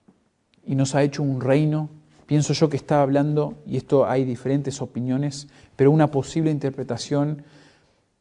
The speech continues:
por la manera que se expresa con los verbos y también conociendo cómo ha sido la terminología sobre el reino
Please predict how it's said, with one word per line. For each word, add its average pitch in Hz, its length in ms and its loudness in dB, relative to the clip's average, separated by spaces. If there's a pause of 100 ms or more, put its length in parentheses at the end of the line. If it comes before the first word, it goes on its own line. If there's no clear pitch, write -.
(500)
por 127 160 0
la 127 100 4
manera 147 420 4
que 135 100 -8
se - 140 -10
expresa 147 420 0
con 127 160 -4
los 117 180 -4
verbos 147 640 -2 (640)
y 135 80 -6
también 143 460 2
conociendo 143 840 2
cómo 143 220 0
ha - 40 -2
sido 143 200 0
la 131 60 -2
terminología 127 520 0
sobre 127 240 -2
el 110 60 -2
reino 139 420 0